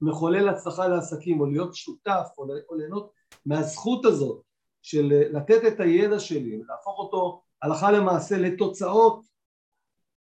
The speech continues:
כי אם אנחנו עכשיו מפרידים בין מטרה אישית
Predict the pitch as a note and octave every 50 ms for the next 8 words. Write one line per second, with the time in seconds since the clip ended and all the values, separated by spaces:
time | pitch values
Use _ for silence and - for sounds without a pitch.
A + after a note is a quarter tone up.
0 | _ _ _ _ _ _ _ _ _ - E3 D#3 D#3+ D#3+ D#3+ D#3 D#3+ E3 - -
1 | _ _ _ _ - F#3 G3+ A3 A#3 B3 A#3+ - G#3+ A3+ G#3 - - - A3 A3
2 | A3 G#3+ G3+ F3+ E3+ - - - E3+ F3+ F3+ F3 G3+ G#3 G3 D#3 B2 G#2 - -
3 | _ _ _ _ _ _ _ _ _ - C#3+ E3 G3+ A3 G#3+ G#3 F#3+ G3 F#3+ F3
4 | F#3 F#3+ F#3 E3+ - - - F#3+ A3+ - - _